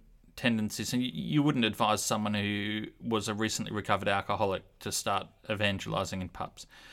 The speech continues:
So, so there's an element to,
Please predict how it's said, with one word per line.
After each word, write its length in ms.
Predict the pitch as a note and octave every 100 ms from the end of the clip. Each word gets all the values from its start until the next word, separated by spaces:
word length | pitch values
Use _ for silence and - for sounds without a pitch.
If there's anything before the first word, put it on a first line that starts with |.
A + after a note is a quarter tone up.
| - -
So, 340 | - A#2 G#2+ - - - _ _ -
so 400 | - C#3 B2+ B2 - - _ _ _ _
there's 340 | C3+ D3 D3+ E3+
an 100 | D#3+
element 460 | F#3 E3+ C3+ -
to, 380 | - B2+ A2 A2